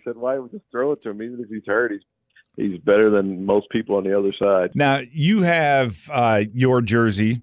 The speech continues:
Speaker 2: in the Hall of Fame with the ninety-nine yard pass to Bernard Berrian, uh, in November of two thousand eight. That's, you know what?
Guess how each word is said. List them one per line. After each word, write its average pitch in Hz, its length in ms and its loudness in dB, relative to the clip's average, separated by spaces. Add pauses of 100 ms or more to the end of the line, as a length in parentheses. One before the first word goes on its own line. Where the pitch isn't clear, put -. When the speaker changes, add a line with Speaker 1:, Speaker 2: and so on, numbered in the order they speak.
Speaker 2:
in 117 160 2
the 107 120 2
Hall 101 220 2
of 87 120 -4
Fame 90 340 -4 (400)
with 101 180 -2
the 104 100 0
ninety-nine 107 880 0
yard 95 280 -2
pass 98 300 -4
to 90 80 -14
Bernard 92 340 -4
Berrian, 101 680 -2
uh, 85 360 -6
in 90 160 -4
November 87 500 -4
of 85 140 -10
two 104 160 -6
thousand 87 420 -4
eight. 87 180 -6
That's, 90 200 -10 (100)
you 120 120 -4
know 120 120 0
what? 117 220 -2